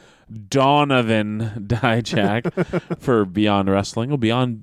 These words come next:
Speaker 1: it'll be on, it'll be on Beyond <laughs> Demand.
Speaker 2: Wow.
Speaker 1: Soon, uh, if, it probably is already up, but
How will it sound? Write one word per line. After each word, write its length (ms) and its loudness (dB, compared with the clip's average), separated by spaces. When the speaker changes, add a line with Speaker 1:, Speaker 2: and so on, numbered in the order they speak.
Speaker 1:
it'll 160 -2
be 180 2
on, 340 2
it'll 200 2
be 380 2
on 500 0
Beyond 800 2
<laughs> 0 -
Demand. 800 0
Speaker 2:
Wow. 320 0
Speaker 1:
Soon, 680 2
uh, 260 2
if, 260 2
it 300 -2
probably 260 4
is 140 0
already 260 2
up, 260 2
but 240 0